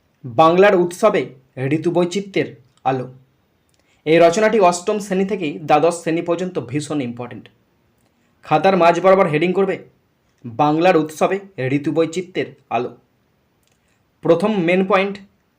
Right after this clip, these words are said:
ভূমিকা। ঋতুরাজ্যে বাংলার প্রকৃতি ও সংস্কৃতি।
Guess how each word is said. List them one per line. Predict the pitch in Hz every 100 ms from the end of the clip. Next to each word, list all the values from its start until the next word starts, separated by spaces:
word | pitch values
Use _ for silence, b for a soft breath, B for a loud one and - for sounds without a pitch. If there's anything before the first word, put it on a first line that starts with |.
| _ _ _ 123
ভূমিকা। | 123 160 165 107 - _ _ _ _ _ _ _ _ -
ঋতুরাজ্যে | 139 170 196 202 196 190 196 160 190
বাংলার | 131 151 156 175 175
প্রকৃতি | 160 160 185 151 139 -
ও | 156
সংস্কৃতি। | 156 139 135 - -